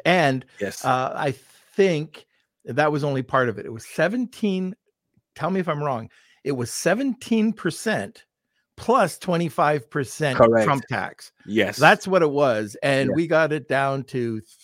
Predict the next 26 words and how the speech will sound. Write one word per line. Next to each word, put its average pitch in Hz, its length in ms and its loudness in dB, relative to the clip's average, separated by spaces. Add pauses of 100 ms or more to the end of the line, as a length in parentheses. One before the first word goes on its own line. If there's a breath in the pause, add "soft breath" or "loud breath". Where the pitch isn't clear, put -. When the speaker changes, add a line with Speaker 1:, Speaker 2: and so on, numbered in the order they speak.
(140)
Speaker 1:
three 131 260 -6
point 143 240 -6
Speaker 2:
Like 113 160 2
three, 139 260 -2
Speaker 1:
something. 117 160 -12
Speaker 2:
yeah, 110 520 2
I 113 100 0
think 160 200 -4
it 147 40 -2
was 120 200 -2
three 131 300 -6
or 110 100 -2
something, 123 560 -8
which 135 220 -4
was 117 240 -2
huge 113 560 -6
because 113 280 -4
Speaker 1:
Yeah. - 60 -4
Speaker 2:
the 113 80 -2
guy 135 280 2
was 151 200 0
spending, 131 460 -6
like, 110 200 -6
a 92 100 -4
hundred 117 480 -4
or 92 260 -4